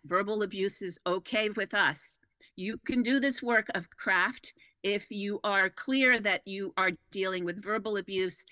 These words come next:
You know it, you know when it's coming, you know what it sounds like, you're gonna get used to it, you're gonna ignore it. As Lori says, you're gonna back down, you're gonna de-escalate, which is what I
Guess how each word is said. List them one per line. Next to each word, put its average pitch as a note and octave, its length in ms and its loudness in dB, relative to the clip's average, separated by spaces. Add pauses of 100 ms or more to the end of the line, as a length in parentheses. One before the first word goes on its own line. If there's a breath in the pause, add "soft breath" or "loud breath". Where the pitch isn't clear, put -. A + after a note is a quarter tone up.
(160 loud breath)
You E3+ 140 -2
know A3+ 320 0
it, A#3+ 180 -2
you F#3 140 -8
know F#3+ 160 0
when F3 140 2
it's - 180 -4
coming, A3+ 360 0
you F#3+ 120 -6
know F3 160 -2
what E3 100 0
it - 140 -6
sounds G#3+ 400 0
like, G3 200 0
you're F3 100 -6
gonna E3 180 0
get D3+ 180 -4
used A#3+ 360 -4
to A3 140 -2
it, G3 200 2
you're D#3+ 120 -2
gonna D#3+ 240 0
ignore F3+ 400 -2
it. D#3+ 140 0
As F3 220 -2
Lori F3 320 0
says, E3+ 520 0 (300 loud breath)
you're F3+ 140 -2
gonna G3+ 240 2
back F#3 400 0
down, F#3+ 420 4
you're E3+ 160 -2
gonna E3+ 180 -2
de-escalate, F3 800 -2
which E3+ 220 -8
is D#3 120 -12
what E3 160 -2
I D#3 140 -4